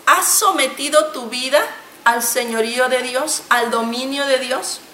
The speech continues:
La autoridad del Señor muchas veces puede causar enojo, puede causar temor a aquellos a quienes no han entregado su vida a Él, pero los que hemos confiado en Él,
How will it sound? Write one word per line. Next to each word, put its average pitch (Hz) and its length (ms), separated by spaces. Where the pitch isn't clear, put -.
La 285 200
autoridad 269 640
del 415 160
Señor 262 560
muchas 294 400
veces 302 400
puede 285 320
causar 254 480
enojo, 269 640
puede 262 280
causar 240 580
temor 240 460
a 233 80
aquellos 254 500
a 233 140
quienes 226 540
no 233 140
han 240 120
entregado 262 580
su 233 200
vida 247 260
a 226 100
Él, 254 180
pero 262 220
los 262 200
que 262 140
hemos 285 260
confiado 285 800
en 302 120
Él, 254 220